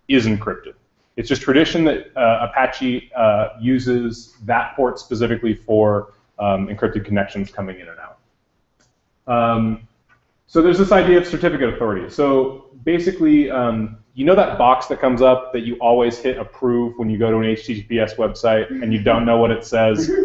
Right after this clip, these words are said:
but it says, "Let me go to Reddit," or what, "Let me go to something." Yeah. So what that box is saying is that the, the certificate that that web server has doesn't share the same name with the domain you're trying to get to. Most often, what that means is that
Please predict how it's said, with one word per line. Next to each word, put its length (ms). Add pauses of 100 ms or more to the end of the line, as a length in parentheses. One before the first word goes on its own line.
but 100
it 80
says, 260
"Let 140
me 100
go 160
to 80
Reddit," 420
or 120
what, 160
"Let 80
me 100
go 80
to 60
something." 420
Yeah. 260 (280)
So 100
what 180
that 200
box 300
is 120
saying 380
is 200
that 220 (200)
the, 340
the 120
certificate 640
that 160
that 280
web 200
server 280
has 540 (180)
doesn't 300
share 400
the 100
same 340
name 200
with 100
the 60
domain 320
you're 100
trying 220
to 60
get 240
to. 100 (1800)
Most 480
often, 460
what 180
that 220
means 440
is 200
that 140